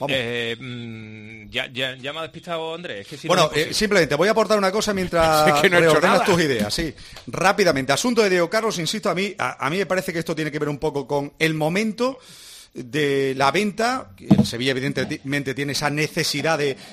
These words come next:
Speaker 1: de, de ir equilibrando, eh, sus números y sus cuentas, es
Speaker 2: A ver,
Speaker 1: evidente.
Speaker 2: a ver.
Speaker 1: También me cuentan que la forma
Speaker 3: A
Speaker 1: de
Speaker 3: toda
Speaker 1: pago
Speaker 3: velocidad.
Speaker 1: es una forma de pago que beneficia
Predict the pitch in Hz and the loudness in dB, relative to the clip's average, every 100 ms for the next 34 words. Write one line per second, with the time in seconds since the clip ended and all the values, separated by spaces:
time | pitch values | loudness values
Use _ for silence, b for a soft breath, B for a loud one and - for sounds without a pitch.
0 | B 135 123 143 139 135 135 127 123 120 | B -10 -2 0 0 0 -2 -4 -6 -8
1 | 117 151 156 151 151 139 156 151 147 127 | -6 -4 -4 -4 -4 -4 -2 0 -2 -4
2 | B B - 139 135 131 123 - 139 165 | B B -6 -2 -2 -2 -4 -6 -2 0
3 | 196 214 254 247 b b - - 117 - | 2 0 -2 -4 b b -8 -6 -6 0
4 | 185 202 240 - - 143 135 123 156 180 | 0 2 -2 -2 -2 -2 -2 -2 -2 -2
5 | 165 233 107 143 160 151 160 156 143 147 | 0 0 2 0 0 0 0 -2 -2 -2
6 | 131 117 151 143 127 147 143 139 175 196 | -2 -2 2 2 2 2 2 0 -2 -2
7 | 180 220 151 - - - 160 160 156 143 | -2 0 0 0 -6 -6 -4 -2 0 0
8 | 139 135 - 165 147 139 139 156 151 151 | 0 -2 -2 -2 0 -2 -2 -4 -4 -4
9 | 143 143 127 - 190 170 143 123 | 0 0 -2 -4 -6 -2 -2 -2